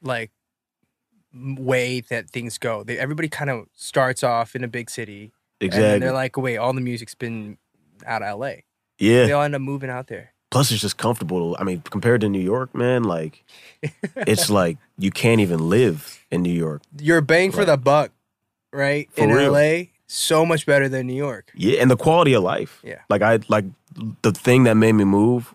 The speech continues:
Speaker 2: was when, 'cause I used to, and I've told people this before too, but, like, I used to eat, like, a bunch of, like, Oreo McFlurries. Like, that's, like, my comfort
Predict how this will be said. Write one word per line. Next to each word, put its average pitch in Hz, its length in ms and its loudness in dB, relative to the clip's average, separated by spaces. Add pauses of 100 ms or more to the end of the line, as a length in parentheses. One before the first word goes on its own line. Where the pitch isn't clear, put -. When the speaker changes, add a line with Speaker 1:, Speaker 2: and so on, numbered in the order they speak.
(120)
Speaker 2:
was 95 200 0
when, 98 440 2 (580)
'cause 104 120 0
I 107 140 6
used 104 280 2
to, 98 380 4 (420)
and 98 80 2
I've 98 80 0
told 127 160 4
people 110 140 4
this 98 140 0
before 90 320 -2
too, 92 240 -2
but, 85 100 -2
like, 85 240 -2
I 85 140 0
used 95 320 -4
to 95 80 0
eat, 92 180 -2
like, 85 140 -4
a 82 40 -4
bunch 90 240 -2
of, 92 80 -2
like, 78 140 -8
Oreo 90 340 -2
McFlurries. 101 680 -6 (380)
Like, 87 200 -2
that's, 92 280 0
like, 90 200 0
my 87 260 -2
comfort 107 500 -4